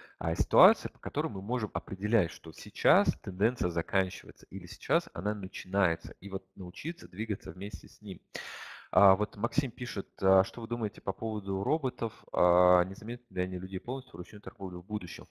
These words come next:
Вполне возможно, да, но здесь очень важный, а, элемент того, чтобы, а, ну, робота тоже нужно контролировать. То есть я, м, э, роботов сам не использую, но вполне отношусь к ним,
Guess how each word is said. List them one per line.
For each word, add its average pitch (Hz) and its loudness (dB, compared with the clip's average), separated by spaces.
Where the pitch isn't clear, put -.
Вполне 117 -2
возможно, 101 -2
да, 120 2
но 92 -8
здесь 110 -8
очень 90 -18
важный, 98 -2
а, 87 0
элемент 107 -2
того, 107 -2
чтобы, 101 2
а, 85 -2
ну, - -8
робота 101 -2
тоже 101 -4
нужно 98 -10
контролировать. 95 0
То - -8
есть - -12
я, 98 6
м, 85 -14
э, 85 -4
роботов 98 -4
сам 98 -2
не 104 -6
использую, 139 -8
но 104 -6
вполне 98 -4
отношусь 92 -10
к - -20
ним, 101 -10